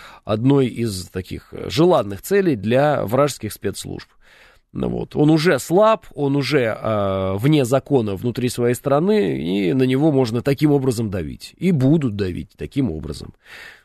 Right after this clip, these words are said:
Вот и всё. А, а. "А могли ли в довесок нагрузить для публичной порки?" — пишет Ларёк Марёк. Да вряд ли, а зачем? А какой смысл?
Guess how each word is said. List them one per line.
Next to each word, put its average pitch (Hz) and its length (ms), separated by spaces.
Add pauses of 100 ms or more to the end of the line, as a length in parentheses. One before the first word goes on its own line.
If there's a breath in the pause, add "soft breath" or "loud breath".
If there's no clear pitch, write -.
(120)
Вот 127 220
и 175 60
всё. 147 300 (1400 loud breath)
А, 160 380
а. 156 280 (840 soft breath)
"А 147 160
могли 208 380
ли 233 100
в 175 80
довесок 180 480
нагрузить 156 560
для 156 200
публичной 160 500
порки?" — 139 380
пишет - 280
Ларёк 113 240
Марёк. 104 320
Да 143 120
вряд 269 280
ли, 147 80
а 131 60
зачем? 131 520 (840 soft breath)
А 123 80
какой 170 260
смысл? 143 480